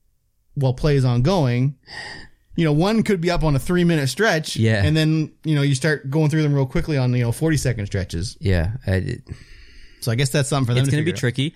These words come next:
Speaker 2: Also, when players open the boards and, like, the, open the, the door to the bench, the ad doesn't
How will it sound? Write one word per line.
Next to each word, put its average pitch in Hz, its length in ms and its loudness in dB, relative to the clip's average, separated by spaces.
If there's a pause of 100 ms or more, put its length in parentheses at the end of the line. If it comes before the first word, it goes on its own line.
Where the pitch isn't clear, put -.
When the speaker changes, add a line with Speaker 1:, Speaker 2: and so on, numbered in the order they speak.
(120)
Speaker 2:
Also, 151 260 -2
when 117 160 0
players 127 300 -2
open 110 240 0
the 95 60 2
boards 101 460 -2 (400)
and, 101 200 0
like, 92 200 -2
the, 95 140 -4
open 98 240 0
the, 92 160 2
the 92 160 -2
door 98 180 0
to 101 120 0
the 92 80 -4
bench, 98 360 -2 (800)
the 113 160 0
ad 123 240 0
doesn't 107 600 -2